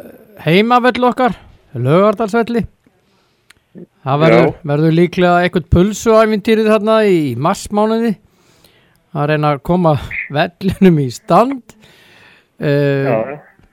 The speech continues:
Speaker 1: eh, telurðu líkur á að leikurinn verði þarna? Erum við ekki bara að fara að spila á Brøndbyvellinum?
Speaker 2: <laughs> Nei,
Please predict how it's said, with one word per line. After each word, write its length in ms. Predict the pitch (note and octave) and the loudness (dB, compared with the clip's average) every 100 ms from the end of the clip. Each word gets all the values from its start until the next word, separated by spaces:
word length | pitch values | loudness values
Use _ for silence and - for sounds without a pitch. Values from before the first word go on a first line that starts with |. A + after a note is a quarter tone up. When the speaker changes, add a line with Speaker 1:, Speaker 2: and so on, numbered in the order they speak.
| _ A3 G3+ G3 - - - - - | _ -20 -20 -20 -20 -20 -20 -20 -20
Speaker 1:
eh, 800 | - - - - _ - G#3+ - _ _ - - | -18 -18 -20 -20 _ -20 -18 -20 _ _ -20 -6
telurðu 460 | - E3 G3+ G#3 | 0 4 4 4
líkur 460 | G3 G#3+ G#3 - A3 | 4 2 0 0 4
á 100 | A3+ | 6
að 280 | A3 G#3+ G#3+ - - _ _ _ _ _ _ _ | 6 6 4 -4 -20 _ _ _ _ _ _ _
leikurinn 480 | D3 G3 G3 G3+ F#3+ | -2 -2 0 2 2
verði 300 | A3+ B3 B3+ | 2 0 -2
þarna? 280 | B3+ C4 G#3 _ _ _ _ _ _ | -2 -6 -10 _ _ _ _ _ _
Erum 160 | C#3 C#3 | -4 0
við 140 | C#3 | 0
ekki 100 | D3 | 0
bara 160 | C#3 D3 | 0 0
að 80 | D3 | 0
fara 120 | D3+ | -2
að 20 | |
spila 360 | - F3 F3+ F3+ | -2 0 2 2
á 60 | F3 | 0
Brøndbyvellinum? 840 | D#3 F#3+ G#3 - A#3+ A#3+ A#3 F3+ - _ _ _ _ _ _ _ _ _ _ _ _ _ _ _ _ | 0 -2 -2 -2 -2 -2 -2 -4 -8 _ _ _ _ _ _ _ _ _ _ _ _ _ _ _ _
Speaker 2:
<laughs> 600 | - - - C3 - C3 - - - - - - - - | -18 -18 -14 -14 -6 -8 -8 -16 -18 -16 -12 -12 -14 -4
Nei, 360 | C3+ B2 C3 | 2 4 4